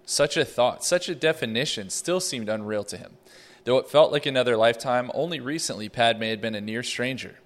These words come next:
someone he'd catch glimpses of as she moved in and around Coruscant or on the HoloNet. He dreamed of her, then he tried to push those dreams aside. And then Naboo happened,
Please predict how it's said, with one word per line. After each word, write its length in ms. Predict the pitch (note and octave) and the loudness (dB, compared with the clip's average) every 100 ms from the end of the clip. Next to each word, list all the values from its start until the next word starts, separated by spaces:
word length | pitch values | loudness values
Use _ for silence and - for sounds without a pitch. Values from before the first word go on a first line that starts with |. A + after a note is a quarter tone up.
| - | -10
someone 300 | - A2+ A2 | -6 -4 -6
he'd 220 | A2 G#2 | -8 -6
catch 260 | B2+ - - | -4 -4 -4
glimpses 440 | A2+ A#2+ B2 A2+ | -6 -4 -4 0
of 180 | A#2+ A#2+ | 2 2
as 80 | A#2 | -2
she 160 | - | -6
moved 320 | G#2+ A2 A#2+ A#2 | -6 -6 -6 -6
in 100 | A#2 | -6
and 120 | A2+ | -4
around 340 | A2 A2 A2 | -2 -2 -2
Coruscant 580 | - A#2 A2+ - B2 - - | -4 -2 -2 -4 -6 -10 -8
or 100 | G#2+ | -4
on 120 | G#2 | -2
the 80 | G2+ | -4
HoloNet. 520 | G#2+ G#2+ A2+ A#2 A#2+ - - - - | 0 0 0 -2 -4 -6 -20 -20 -8
He 140 | B2+ | -8
dreamed 420 | G#2+ G#2 B2 C3+ | -6 -4 -4 -4
of 140 | G2+ G2+ | -8 -6
her, 280 | G#2 A#2 - - | -6 -6 -10 -6
then 120 | A#2+ | -6
he 100 | D3 | -4
tried 280 | - C#3 C3 | 2 2 2
to 60 | |
push 260 | - C#3+ - | -2 -6 -6
those 180 | C3+ B2+ | -8 -8
dreams 280 | C#3 C3+ | -10 -8
aside. 400 | C3+ - E3 - - - - _ - | -6 -4 -2 -4 -8 -20 -20 _ -8
And 160 | A2 | -2
then 160 | A#2 D#3+ | 0 0
Naboo 340 | D#3+ D#3+ F#3+ | -2 0 0
happened, 500 | A#2+ D#2 - - - | -2 -6 -12 -20 -20